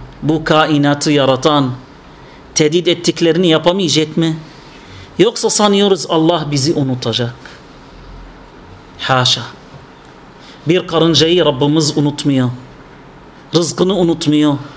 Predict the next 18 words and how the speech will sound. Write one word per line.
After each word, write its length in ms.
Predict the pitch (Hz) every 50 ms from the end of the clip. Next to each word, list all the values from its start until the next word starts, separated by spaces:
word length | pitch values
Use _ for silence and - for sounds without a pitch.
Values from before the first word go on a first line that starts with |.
| - - - - - - - -
Nereye 360 | - 143 170 190 202 202 196 185
girerse 680 | 160 170 180 180 190 196 185 160 - - 175 156 139 127 123 - - - - -
toprağın 440 | - 185 175 - 185 185 190 190 190
altında 500 | 175 180 170 - - 190 185 175 165 156
Rabbimiz 420 | 156 156 147 165 165 175 160 -
unutmuyor. 520 | 156 151 147 147 151 - 143 143 143 139 131 131 - - - - - - - - - - - - - - -
Milyarlarca 1000 | - 165 185 190 185 185 185 180 180 175 175 190 202 214 190 151 135 180 175 143
daha 240 | 165 226 202 196 190
fazla 360 | - - 196 170 139 160 170
karıncalar, 680 | - - 180 165 165 165 143 156 160 160 175 175 156 147
hayvanlar, 760 | 143 151 175 180 175 170 165 165 165 165 170 180 175 160 156 - - - - -
böcekler, 720 | 160 185 196 180 175 190 180 185 - 185 185 185 170 - - - - - -
her 220 | - 190 226 240 226
şeyi 280 | - - 226 220 220
Allah 260 | - 202 202 214 202
yarattı. 440 | 190 190 185 190 190 185 185 - 185
Hiçbirini 760 | 160 151 170 208 233 220 - - - 160 165 175 175 196 202 202
unutmuyor. 600 | - 175 175 170 170 - 170 165 170 170 170